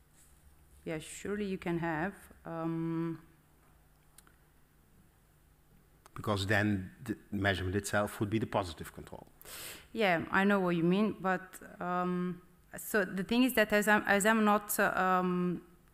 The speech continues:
Speaker 1: accustomed with this technique, I, I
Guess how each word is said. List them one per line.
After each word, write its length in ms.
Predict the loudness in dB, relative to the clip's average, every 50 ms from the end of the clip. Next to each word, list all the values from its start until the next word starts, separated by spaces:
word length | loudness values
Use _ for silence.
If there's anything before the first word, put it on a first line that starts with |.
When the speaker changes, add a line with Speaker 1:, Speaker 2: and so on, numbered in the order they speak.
| -4
Speaker 1:
accustomed 560 | -2 -2 0 2 2 2 2 2 0 0 0
with 140 | 0 0 0
this 160 | 0 -2 -2
technique, 720 | -2 0 0 -2 0 0 0 0 2 2 0 -2 -4 -8 -14 -16 -20 -20 -20 -20 -20 -20 -20 -20 -10 -6
I, 320 | 0 4 6 6 6 6 4 2
I 260 | 2 4 4 4 0